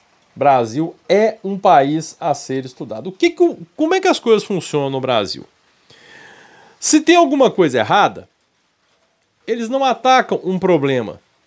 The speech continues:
Eles dão um jeitinho de, vamos dizer assim, é, modificar o nome pra que o problema deixe de existir, ou modificar a situação pra que o problema, né,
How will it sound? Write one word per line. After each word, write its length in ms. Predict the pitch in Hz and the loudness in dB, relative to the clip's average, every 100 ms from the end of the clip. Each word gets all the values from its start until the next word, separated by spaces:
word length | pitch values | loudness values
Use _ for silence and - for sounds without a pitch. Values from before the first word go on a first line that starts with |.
| _ _ _ _ _ _ _ _ | _ _ _ _ _ _ _ _
Eles 540 | - 185 226 240 - - _ _ _ _ _ _ _ - | -2 0 2 0 -4 -12 _ _ _ _ _ _ _ -12
dão 380 | 175 226 302 - | 0 4 4 0
um 220 | 262 277 | -4 -2
jeitinho 800 | 208 254 247 185 - 254 202 117 - _ _ _ | 2 2 0 -4 -6 -6 -6 -8 -12 _ _ _
de, 360 | 123 175 180 | -10 -4 -2
vamos 280 | 151 185 190 | 0 -2 -2
dizer 320 | 165 156 170 | -6 -2 0
assim, 460 | 165 - 147 123 98 _ _ _ _ | 0 -2 -6 -6 -8 _ _ _ _
é, 280 | - 135 135 | -4 -2 -2
modificar 880 | 170 180 233 226 220 233 - 226 240 | 0 4 6 4 0 -4 -2 0 2
o 60 | 240 | 0
nome 420 | 208 220 269 277 | -2 -2 -2 -4
pra 200 | - 233 | -8 -8
que 60 | 220 | -6
o 40 | |
problema 480 | 240 208 175 208 202 | -2 -2 -2 -4 -4
deixe 380 | 160 190 - 156 | -2 -4 -6 -14
de 60 | |
existir, 400 | 156 185 - 123 | -12 -12 -8 -4
ou 100 | 170 | -4
modificar 720 | 214 220 185 - 208 - 214 220 | 0 0 0 -8 -8 -2 0 0
a 60 | |
situação 800 | 220 - 196 185 - - 196 277 - _ _ _ _ _ _ _ _ - - - - | -2 -2 -2 0 -2 0 0 0 -6 _ _ _ _ _ _ _ _ -20 -20 -20 -4
pra 140 | 170 175 | -2 0
que 100 | 220 | 0
o 40 | |
problema, 640 | 214 208 156 151 131 101 - _ _ - | 2 2 2 0 0 -6 -12 _ _ -8
né, 320 | 123 160 190 | -2 -2 -2